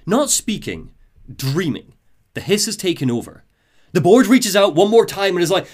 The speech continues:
"Yo, we're giving you a power-up. You can do one-hit kills now, but also, whoops, soak in the hiss. Sorry." Uh, for the world's most infuriating ending fight. It is not a boss fight. You're fighting waves and hordes of hiss where you can kill them in one hit, but they can also kill you in one hit. And it is not fun.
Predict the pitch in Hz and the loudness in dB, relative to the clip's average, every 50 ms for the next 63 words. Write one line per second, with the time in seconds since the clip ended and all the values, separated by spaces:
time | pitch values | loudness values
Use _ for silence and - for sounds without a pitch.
0 | - - - 165 - 302 330 359 294 - - _ - 220 220 151 - - 311 311 | -20 -20 -18 -8 -4 -2 -2 -2 -2 -6 -10 _ -12 -12 -12 -10 -8 -8 -6 -6
1 | 359 349 320 320 320 320 - - 254 262 277 285 311 320 320 320 320 - _ _ | -4 -4 -2 -4 -4 -4 -6 -10 -6 -4 -2 0 2 2 2 2 0 -4 _ _
2 | _ 240 208 185 247 262 247 220 269 294 294 262 269 320 302 - 277 285 294 277 | _ -14 -12 -10 -10 -10 -6 -4 -4 -4 -2 -4 -6 -8 -8 -6 -6 -6 -6 -6
3 | 285 - 294 285 285 277 277 285 269 269 269 262 269 277 277 285 285 285 - - | -8 -6 -2 -2 -2 -2 -4 -4 -4 -4 -4 -4 -6 -8 -2 -2 -4 -4 -4 -20
4 | _ - - 285 294 294 302 262 254 233 262 233 - - - - _ _ - 277 | _ -14 -10 -10 -10 -8 -6 -8 -6 -6 -6 -8 -8 -10 -14 -20 _ _ -6 -4
5 | 294 302 285 269 269 262 - _ _ _ _ _ - 143 143 143 139 - 160 156 | -2 0 0 0 -2 -4 -12 _ _ _ _ _ -4 -4 -4 -4 -4 -2 -2 0
6 | 147 151 143 143 135 147 147 131 135 143 131 - 156 143 135 123 113 113 110 104 | 2 2 2 0 0 -2 -4 -4 -4 -6 -4 -2 -2 -2 0 -2 -2 -4 -4 -6
7 | 104 95 - - 95 85 85 - _ - - - 120 131 127 143 131 110 95 101 | -6 -12 -10 -10 -10 -10 -10 -12 _ -20 -12 -8 -6 -6 -4 -4 -4 -4 -4 -6
8 | 95 95 - - 104 95 87 110 104 - - 110 98 107 107 113 113 127 143 120 | -8 -8 -8 -8 -8 -8 -8 -10 -12 -10 -10 -10 -10 -10 -12 -8 -4 -2 0 0
9 | 120 117 107 110 110 98 - 123 113 104 101 101 104 85 - - 101 92 - - | 0 -2 -4 -8 -12 -12 -10 -10 -8 -8 -8 -10 -12 -16 -14 -14 -12 -12 -12 -10
10 | 107 101 98 107 120 113 120 123 127 127 110 110 107 107 110 107 107 117 104 - | -10 -12 -10 -8 -10 -10 -10 -10 -10 -10 -10 -8 -8 -8 -8 -8 -8 -10 -10 -10
11 | - 80 98 95 - 98 92 90 - 92 87 - 90 90 82 87 85 82 78 76 | -12 -12 -12 -12 -12 -12 -14 -14 -14 -16 -18 -18 -18 -16 -16 -16 -16 -14 -14 -16
12 | 78 80 82 78 - _ _ _ _ _ _ _ - 113 107 101 92 87 85 - | -16 -18 -20 -20 -20 _ _ _ _ _ _ _ -12 -10 -10 -10 -10 -10 -12 -12
13 | - _ _ _ _ _ _ _ _ 110 107 123 127 104 - - - - - - | -12 _ _ _ _ _ _ _ _ -12 -8 -6 -6 -6 -8 -10 -16 -20 -20 -20
14 | - - | -20 -20